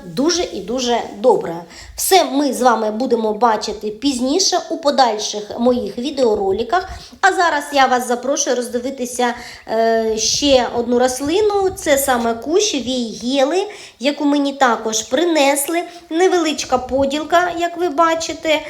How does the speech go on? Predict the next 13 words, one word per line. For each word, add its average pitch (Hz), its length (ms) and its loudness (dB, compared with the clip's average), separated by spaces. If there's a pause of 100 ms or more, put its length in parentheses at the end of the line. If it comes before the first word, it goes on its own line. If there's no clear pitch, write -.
(320)
Дуже 240 560 2
непоганий 262 540 2
вкорінений 233 760 0
живець 254 880 2 (160)
саме 311 560 0
цього 311 220 -2
кущика. 294 540 -4
Буду 339 240 0
бачити, 247 500 0
як 233 160 -2
він 233 120 -2
буде 220 220 -4
зростати. 370 640 0